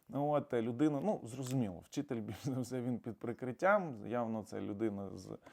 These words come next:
якоюсь суперзадачею була, яка була в Штатах, він був працівником посольства, можливо, навіть не тільки посольства.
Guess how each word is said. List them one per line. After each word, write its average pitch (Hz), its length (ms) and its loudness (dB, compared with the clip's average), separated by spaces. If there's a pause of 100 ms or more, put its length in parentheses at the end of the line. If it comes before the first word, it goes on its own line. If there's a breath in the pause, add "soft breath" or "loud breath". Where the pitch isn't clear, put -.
(240 loud breath)
якоюсь 117 540 2
суперзадачею 139 1080 4
була, 127 320 6
яка 117 220 4
була 113 200 2
в 104 60 -2
Штатах, 170 360 2
він 107 100 -6
був 104 120 -4
працівником 101 520 -8
посольства, 170 500 -4
можливо, 104 320 -4
навіть 98 220 -6
не 92 100 -10
тільки - 280 -6
посольства. - 540 -12